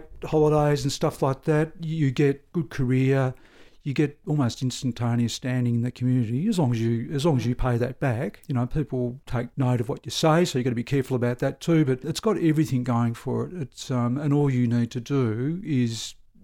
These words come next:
do it properly and reasonably and respectfully. And it's so interesting, you know, you're getting invited into people's places, you, you go to things that you would, you know, you just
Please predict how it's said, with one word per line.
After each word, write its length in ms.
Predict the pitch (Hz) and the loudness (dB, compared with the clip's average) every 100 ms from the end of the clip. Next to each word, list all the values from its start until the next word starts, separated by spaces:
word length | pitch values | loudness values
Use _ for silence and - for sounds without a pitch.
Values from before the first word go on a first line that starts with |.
| 175 | -4
do 160 | 131 - | -2 -2
it 120 | - | -2
properly 440 | 135 - 127 120 | -4 -4 -4 -2
and 380 | 113 113 120 151 - | -2 -2 -4 -8 -6
reasonably 560 | 135 127 117 120 117 120 | -2 0 0 -4 -2 -2
and 140 | 117 | -2
respectfully. 680 | 117 - 135 - 135 127 156 | -4 -8 -12 -10 -10 -8 -8
And 160 | - 151 | -2 0
it's 160 | 143 - | 0 -2
so 380 | - 147 139 | 0 0 2
interesting, 520 | 120 120 131 - 117 117 | 0 -2 -10 -8 -6 -2
you 80 | |
know, 300 | 117 120 127 147 | -2 -2 -4 -6
you're 120 | 135 | -2
getting 240 | 151 135 | 0 2
invited 460 | 123 117 127 127 120 | 0 2 2 0 0
into 140 | 120 117 | -2 -2
people's 380 | 120 123 117 - | -4 -6 -8 -12
places, 920 | - 131 127 - 131 127 127 123 - | -4 -2 -2 -4 -6 -4 -6 -8 -8
you, 60 | 151 | -8
you 300 | 147 131 123 | -4 -4 -2
go 320 | 139 131 127 | 0 2 0
to 460 | - 131 127 127 131 | -2 -4 -2 -4 -8
things 480 | - 135 127 131 | -2 0 0 0
that 160 | 117 131 | -4 -2
you 60 | 127 | -2
would, 140 | 120 | -2
you 220 | 143 147 | -4 -4
know, 140 | 120 110 | -2 -4
you 300 | 143 160 127 | -6 -6 -6
just 180 | 123 | -8